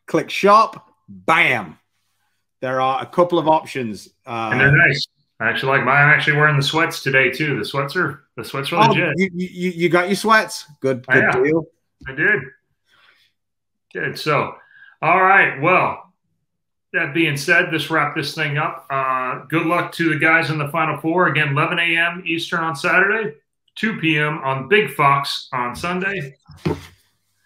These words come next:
Speaker 2: Frankie versus Troop in a very, uh, influential, potentially influential match on Player of the Year. And then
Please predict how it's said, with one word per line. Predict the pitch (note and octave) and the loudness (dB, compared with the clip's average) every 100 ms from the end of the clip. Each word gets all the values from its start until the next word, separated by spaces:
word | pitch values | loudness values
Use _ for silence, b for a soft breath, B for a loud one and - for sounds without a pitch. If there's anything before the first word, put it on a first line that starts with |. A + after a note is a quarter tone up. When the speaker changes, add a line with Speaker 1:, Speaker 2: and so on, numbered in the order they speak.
| _ _ _ _ | _ _ _ _
Speaker 2:
Frankie | - D#3 F3 F3+ E3 | 0 2 2 0 0
versus | C#3 D#3 D3 C3+ - | 2 2 2 -2 -2
Troop | - G#3 - E3+ | 4 4 2 -2
in | A#2 | 0
a | A2 | 0
very, | G#2 C3 B2+ B2 A#2 A#2 - _ _ _ _ _ G#2+ | 2 6 6 6 4 0 -8 _ _ _ _ _ -6
uh, | G#2 G#2 | -6 -4
influential, | C#3+ C#3+ D#3 D3+ D3+ D3 C#3+ C#3+ - | -4 -4 -2 0 0 0 -2 -2 -8
potentially | A#2+ A#2+ F3+ C#3+ A2 | -8 -2 -2 0 -2
influential | G#2+ B2+ B2 A#2+ A#2 | -2 -4 -6 -4 -4
match | G#2+ A#2+ C3 | 0 0 0
on | B2+ | -4
Player | - C3 | 0 2
of | B2 | 2
the | A#2+ | 2
Year. | E3 G#3 G#3+ | 4 4 2
And | C3 B2+ | -2 -2
then | B2 A#2 - | -4 -6 -12